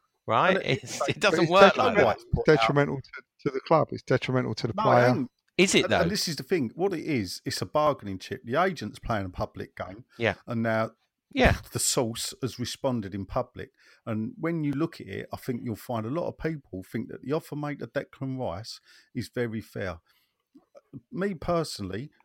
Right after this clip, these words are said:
Speaker 2: I don't think any footballer should be paid that money. And I think at some point football needs to have a self-check.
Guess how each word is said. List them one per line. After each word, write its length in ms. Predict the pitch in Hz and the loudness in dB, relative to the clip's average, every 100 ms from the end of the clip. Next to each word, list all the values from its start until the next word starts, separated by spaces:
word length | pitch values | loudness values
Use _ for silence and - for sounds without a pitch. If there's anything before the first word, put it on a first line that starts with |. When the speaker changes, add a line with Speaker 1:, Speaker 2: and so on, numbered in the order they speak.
| _ | _
Speaker 2:
I 100 | 143 - | -8 -2
don't 160 | 139 | -4
think 240 | 131 131 113 | -2 -6 -2
any 180 | 143 139 | 0 0
footballer 380 | - 117 - 92 | 0 -6 -8 -12
should 200 | - - | -12 -12
be 80 | 95 | -10
paid 300 | - 98 82 | -8 -8 -8
that 120 | - | -12
money. 340 | - 87 85 85 _ _ _ | -8 -8 -8 -12 _ _ _
And 120 | - 110 | -4 -4
I 60 | |
think 300 | 107 135 113 | -4 -4 -6
at 120 | 123 120 | -8 -6
some 260 | - 151 | -4 -4
point 300 | - 104 117 | -4 -6 -8
football 320 | - - 107 | -10 -12 -8
needs 320 | 110 113 101 - | -6 -6 -6 -8
to 140 | 104 - _ - | -10 -12 _ -8
have 140 | 113 | -6
a 40 | |
self-check. 720 | - - 151 113 - - 90 | -6 -6 -6 -6 -10 -6 -6